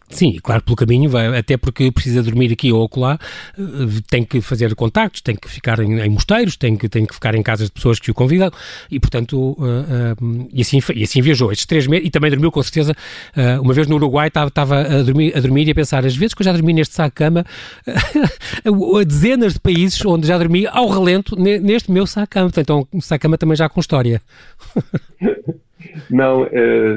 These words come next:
Speaker 2: de facto, eh, eu estava no Uruguai e comecei a refletir sobre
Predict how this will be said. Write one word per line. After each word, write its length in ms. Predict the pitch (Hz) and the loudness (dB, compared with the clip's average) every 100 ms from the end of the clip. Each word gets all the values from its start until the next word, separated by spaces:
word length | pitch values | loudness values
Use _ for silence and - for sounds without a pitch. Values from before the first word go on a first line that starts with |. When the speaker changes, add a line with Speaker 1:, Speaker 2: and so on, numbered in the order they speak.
| 110 | -4
Speaker 2:
de 160 | - 131 | -8 -4
facto, 560 | 131 131 - 123 127 - | -2 -4 -4 -6 -6 -4
eh, 340 | 113 107 107 110 | -2 0 -2 -2
eu 80 | 113 | -4
estava 600 | 110 117 104 113 107 104 | -2 -2 0 0 0 0
no 160 | 107 117 | 0 2
Uruguai 640 | 117 113 101 101 104 117 | 2 2 0 -2 0 0
e 60 | 120 | -2
comecei 580 | 123 113 - 113 110 | -4 -4 0 2 2
a 60 | 110 | 0
refletir 640 | 110 - 113 101 120 120 113 | -2 -4 -4 -2 -2 -2 -6
sobre 480 | - 120 110 120 | -2 0 2 0